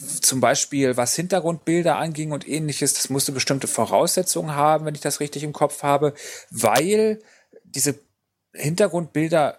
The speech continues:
irgendwie kompiliert wurden, um dann angezeigt zu werden. Und das traf nicht nur auf Hintergrundbilder zu, sondern auf ganz, ganz viele Einstellungen.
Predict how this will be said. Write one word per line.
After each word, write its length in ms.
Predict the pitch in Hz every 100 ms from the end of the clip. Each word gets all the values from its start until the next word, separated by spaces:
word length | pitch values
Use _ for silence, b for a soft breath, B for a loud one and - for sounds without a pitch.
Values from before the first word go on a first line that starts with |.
| -
irgendwie 300 | 139 135 139
kompiliert 680 | - 135 127 110 170 208 -
wurden, 320 | 135 160 160
um 100 | 139
dann 160 | 131 -
angezeigt 480 | 143 131 - 101
zu 160 | - 104
werden. 420 | 107 101 101 98 -
Und 220 | 120 117
das 160 | 120
traf 460 | - 127 151 - -
nicht 200 | 135 139
nur 80 | 131
auf 100 | -
Hintergrundbilder 640 | 165 202 190 180 170 170
zu, 240 | 160 - 165
sondern 320 | 127 131 127 B B
auf 160 | - -
ganz, 260 | 123 165
ganz 200 | - 156
viele 300 | - 190 170
Einstellungen. 600 | 101 104 - 101 104 98